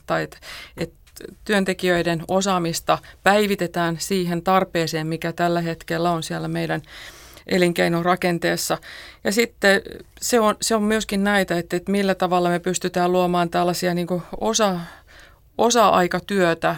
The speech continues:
et koska siis se, minkä takia meillä muissa Pohjoismaissa on korkeampi työllisyysaste, perustuu aika pitkälle siihen, että siellä on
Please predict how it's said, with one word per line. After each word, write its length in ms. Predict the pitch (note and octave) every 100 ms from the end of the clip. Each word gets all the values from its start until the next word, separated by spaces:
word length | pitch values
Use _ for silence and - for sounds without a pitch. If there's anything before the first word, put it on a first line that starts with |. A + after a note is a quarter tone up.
| -
et 200 | E3+ E3+
koska 380 | - E3+ F3 -
siis 320 | - F3+ - - - - -
se, 140 | - G#3
minkä 260 | G3+ G3
takia 320 | F#3+ F3+ F#3
meillä 200 | F#3 F3+
muissa 340 | F#3 G#3 G#3 F3
Pohjoismaissa 720 | F#3 F#3+ F#3+ F3+ F3 E3 F3
on 100 | E3+
korkeampi 460 | F3+ F#3 F3+ E3 F3
työllisyysaste, 760 | F#3 F3+ E3+ E3+ E3 E3 -
perustuu 460 | - F3+ F3 - F3+
aika 200 | F3 F3+
pitkälle 440 | G3 F#3+ - F3
siihen, 460 | E3+ G#3+ F#3+ E3+ D#3
että 200 | D#3 D3+
siellä 280 | E3+ D#3+ D#3+
on 160 | D#3+